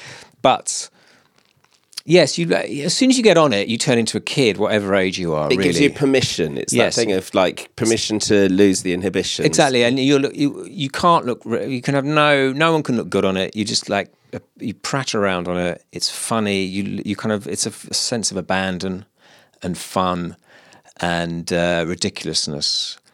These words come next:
Speaker 1: And in a way, raves had that playfulness around them as well, I think. And, and I think it's just, it's just, you can't be self-conscious,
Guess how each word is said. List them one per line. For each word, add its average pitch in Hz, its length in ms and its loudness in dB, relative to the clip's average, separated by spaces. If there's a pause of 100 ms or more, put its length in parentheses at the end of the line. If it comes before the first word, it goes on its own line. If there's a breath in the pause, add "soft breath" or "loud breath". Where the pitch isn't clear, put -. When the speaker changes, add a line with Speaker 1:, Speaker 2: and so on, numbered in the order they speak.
(440 soft breath)
Speaker 1:
And 92 100 -2
in 92 60 -2
a 95 80 0
way, 98 240 2
raves 104 420 2
had 85 200 -6
that 78 340 -4
playfulness 85 560 -4
around 80 260 -4
them 82 120 -8
as 80 140 -12
well, 90 300 -6
I 85 80 -14
think. - 380 -14
And, 78 100 -4
and 82 180 -4
I 87 100 -4
think - 280 -8
it's - 160 -6
just, - 320 -4 (460 loud breath)
it's - 340 -4
just, - 260 -2
you 101 100 -6
can't 117 260 -2
be 65 80 -6
self-conscious, - 1000 -2